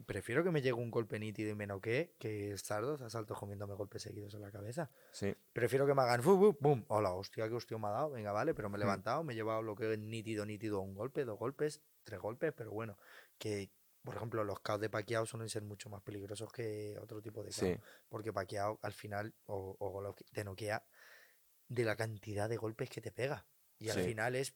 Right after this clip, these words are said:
Speaker 2: Del volumen que te pega de
Speaker 1: pre-,
Speaker 2: golpes, claro.
Speaker 1: prefiero, prefiero un golpe contundente que, que llevarme doscientos cuatro golpes en la cabeza.
Speaker 2: Hmm.
Speaker 1: Al final eso se
Speaker 2: Yo
Speaker 1: nota.
Speaker 2: elegí este combate to-, para callar un poquito a toda la gente que se mete con Floyd y dice que solo corre. Y vamos a ver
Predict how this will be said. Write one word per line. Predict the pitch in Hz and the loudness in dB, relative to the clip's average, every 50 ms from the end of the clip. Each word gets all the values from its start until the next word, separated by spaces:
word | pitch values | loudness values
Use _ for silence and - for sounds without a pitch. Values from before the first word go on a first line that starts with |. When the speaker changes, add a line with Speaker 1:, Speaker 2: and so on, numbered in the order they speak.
| _ - | _ 8
Speaker 2:
Del | 113 110 107 | 8 10 12
volumen | 107 101 101 113 127 127 117 | 12 12 12 12 12 10 10
que | 113 104 | 10 8
te | 104 98 | 10 8
pega | 113 113 110 | 10 10 10
de | 98 | 10
Speaker 1:
pre-, | 92 | 10
Speaker 2:
golpes, | 110 123 120 101 - | 8 6 6 2 2
claro. | 95 95 110 110 | 4 4 4 4
Speaker 1:
prefiero, | 110 113 104 113 123 - | 2 -2 -2 -2 -4 -4
prefiero | - 110 107 - 104 104 | -4 -6 -6 -4 -6 -6
un | 101 | -4
golpe | 104 104 101 117 | -4 -4 -2 -2
contundente | 110 113 110 - 117 110 110 117 123 147 143 | -4 -4 -4 -6 -8 -6 -6 -2 -2 0 0
que, | 151 151 | 0 0
que | 131 131 120 113 107 | 0 0 0 0 0
llevarme | 110 107 107 110 117 123 123 | 0 0 0 0 0 -2 -2
doscientos | 113 107 - - - 117 107 98 - 101 - - - - - | -2 -4 -4 -4 -6 -6 -6 -6 -6 -8 -8 -8 -12 -10 -4
cuatro | - 113 107 101 104 | -2 -2 0 0 0
golpes | 101 107 104 92 - 107 98 | -2 -2 -2 -2 -2 -2 -2
en | 107 101 | 0 0
la | 101 98 | 0 0
cabeza. | 95 101 113 131 131 120 101 - - | 0 0 -2 -2 -2 -6 -8 -2 0
Speaker 2:
Hmm. | 123 123 - - - _ _ _ - - | 2 2 2 0 -4 _ _ _ -14 -10
Speaker 1:
Al | - 104 113 | -8 -8 -8
final | - - 104 104 101 104 107 113 | -8 -10 -10 -10 -8 -6 -4 -4
eso | 113 107 117 113 | -4 -4 -4 -4
se | 107 123 | 2 10
Speaker 2:
Yo | 120 131 | 12 12
Speaker 1:
nota. | 147 | 12
Speaker 2:
elegí | 170 180 - - 196 | 12 12 12 10 8
este | 196 - 190 156 | 10 10 10 10
combate | 131 120 123 135 143 143 165 151 | 10 10 12 12 12 12 10 8
to-, | 139 117 117 104 - - - | 8 8 6 6 6 4 4
para | - 101 101 101 - | 8 8 8 8 6
callar | - - - 113 113 110 110 117 123 | 2 4 8 10 10 10 12 12 10
un | 139 147 | 10 10
poquito | 135 135 135 139 - 135 | 8 6 6 8 6 8
a | |
toda | 131 135 127 | 10 10 10
la | 123 | 10
gente | - 135 127 123 117 | 10 8 6 6 4
que | 120 117 | 4 4
se | - 117 | 6 6
mete | 113 110 113 113 | 8 8 8 8
con | - 107 104 98 | 8 8 6 8
Floyd | - 117 113 113 | 10 10 12 12
y | 110 | 10
dice | 107 123 | 8 6
que | - 107 | 4 4
solo | - - 104 98 95 | 6 8 10 10 10
corre. | 95 113 120 117 | 12 12 12 12
Y | 107 | 10
vamos | 98 104 101 | 10 8 6
a | 101 92 | 6 6
ver | 95 90 | 6 4